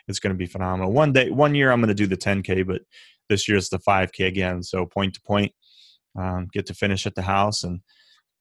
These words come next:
you know, I've toured the house, like, three times now. So um, but each time you go in, you kinda get chills, and, you know, it's Christmas Story House, and it's just phenomenal with the s-, you know, the stuff that they're doing over there. So, um,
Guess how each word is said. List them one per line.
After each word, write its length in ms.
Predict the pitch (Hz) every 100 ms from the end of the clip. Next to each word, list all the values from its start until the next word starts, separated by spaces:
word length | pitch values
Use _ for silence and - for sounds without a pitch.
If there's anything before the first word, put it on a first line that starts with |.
| -
you 80 | 98
know, 60 | 90
I've 120 | -
toured 220 | 113 110
the 80 | 98
house, 300 | 101 95 -
like, 180 | 92 -
three 220 | 107 104
times 400 | 113 107 104 101
now. 260 | 92 90
So 500 | 95 - 90 90 107 - _ _ _ -
um, 220 | 92 92
but 120 | 92
each 180 | 104 -
time 240 | 113 107
you 60 | 104
go 200 | 104 104
in, 180 | 107 107
you 60 |
kinda 260 | 95 104 101
get 180 | 95 -
chills, 480 | 113 110 107 107 101
and, 260 | 95 92
you 140 | 104 107
know, 140 | 95
it's 240 | 95 - - -
Christmas 320 | 117 110 110
Story 280 | - 113 113
House, 560 | 113 107 113 117 117
and 300 | 98 95 95 - _ _ _ _ _
it's 160 | 120 -
just 260 | 107 -
phenomenal 540 | - 101 98 98 98 95
with 140 | 95
the 40 | 101
s-, 140 | -
you 140 | 113 104
know, 80 | 90
the 100 | 87
stuff 340 | - 98 90
that 160 | 90 -
they're 160 | 90
doing 320 | 87 92 90
over 180 | 87 87
there. 180 | 85 87
So, 300 | - 90 90 _ - - - - _ _ -
um, 480 | 92 90 87 85